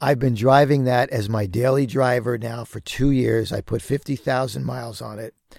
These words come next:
and I call that my little mule because, boy, that thing, I have, I have loaded cinder blocks and plywood. Oh, I've just beat that little guy to death. And it just <laughs> takes it. It just takes it. It's fine.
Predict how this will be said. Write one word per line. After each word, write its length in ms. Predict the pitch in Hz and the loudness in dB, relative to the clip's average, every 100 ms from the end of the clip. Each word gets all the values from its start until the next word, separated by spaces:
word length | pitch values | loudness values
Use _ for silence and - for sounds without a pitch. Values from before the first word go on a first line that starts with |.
| _ _ - | _ _ -6
and 240 | 107 110 | -4 -2
I 140 | 113 | -2
call 320 | 113 - 170 147 | 0 4 6 6
that 220 | 147 160 | 2 0
my 140 | 120 | 0
little 240 | 117 135 120 | 2 4 4
mule 540 | 107 131 123 95 - _ _ _ _ - - | 4 4 4 0 -6 _ _ _ _ -20 -10
because, 600 | 117 107 - 123 120 104 | -8 -6 0 0 0 -2
boy, 440 | - 131 143 139 139 | -8 -2 2 4 4
that 240 | 143 156 | 2 0
thing, 280 | 165 156 143 | -2 -2 -2
I 160 | 143 | 0
have, 340 | 151 143 120 117 - | 2 2 0 -10 -6
I 160 | 127 | -2
have 200 | 131 135 | 0 0
loaded 520 | 123 127 131 127 117 98 | 0 4 4 4 -2 -6
cinder 520 | - - 156 151 123 | -8 0 4 4 2
blocks 520 | 98 98 101 104 - | 0 -6 -6 -8 -8
and 200 | 135 127 | -6 -6
plywood. 760 | - - 160 160 139 113 107 107 - | -6 -4 -2 0 0 -2 -6 -10 -6
Oh, 200 | 160 151 | 0 2
I've 260 | 135 123 113 | 2 0 -2
just 360 | 139 101 - - | -4 -4 -6 0
beat 220 | 151 - | 0 2
that 240 | 131 117 | -2 -2
little 220 | 120 120 | -4 -4
guy 240 | 110 120 120 | -4 -4 -4
to 80 | 110 | -6
death. 420 | 127 120 - _ _ - - - - | -6 -6 -8 _ _ -20 -20 -20 -8
And 140 | 139 135 | -2 0
it 100 | 131 | 0
just 240 | 156 - | -4 -2
<laughs> 0 | |
takes 320 | 147 170 - | 0 -2 -2
it. 160 | - - - | -8 -10 -8
It 180 | 131 | -8
just 240 | - 131 - | -6 -8 -6
takes 320 | 135 147 - | -4 -4 -6
it. 100 | 107 110 | -10 -10
It's 180 | - | -14
fine. 500 | - 123 135 131 - | -12 -8 -8 -8 -12